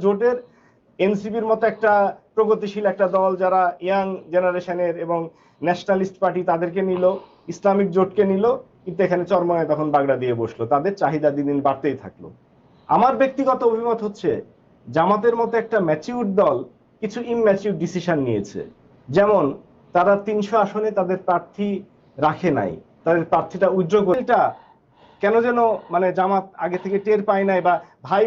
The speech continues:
বলছে যে এটা স্ট্র্যাটেজি, but আমি বলতেছি যে আমাদের বোকামি। বোকামিটা কারণটা হচ্ছে যে তারা উচিত ছিল এই ক্যালকুলেশনটা করা, যে যে কোনো সময় চরমনায় বিট্রে করতে পারে। এবং ভবিষ্যতেও আমি মনে করি চরমনাইকে জামাতের জোটে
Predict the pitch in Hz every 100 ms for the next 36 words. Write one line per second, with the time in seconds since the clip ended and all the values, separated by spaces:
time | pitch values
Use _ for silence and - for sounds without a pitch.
0 | 208 226 226 240 226 220 214 - - 226
1 | 220 220 196 185 190 180 220 220 202 214
2 | 202 180 180 156 170 165 117 90 - _
3 | _ - 170 202 226 226 240 214 220 214
4 | 220 220 240 254 196 190 220 277 - _
5 | _ _ - 196 214 196 - 247 277 214
6 | 196 196 185 175 175 196 190 190 185 165
7 | 135 139 147 170 196 202 226 240 190 160
8 | 170 156 151 - 156 135 127 107 87 -
9 | - - - 143 165 247 285 - - -
10 | - 117 196 285 - 247 226 190 113 -
11 | 160 240 269 254 220 196 135 185 190 196
12 | 196 190 240 185 170 165 180 151 143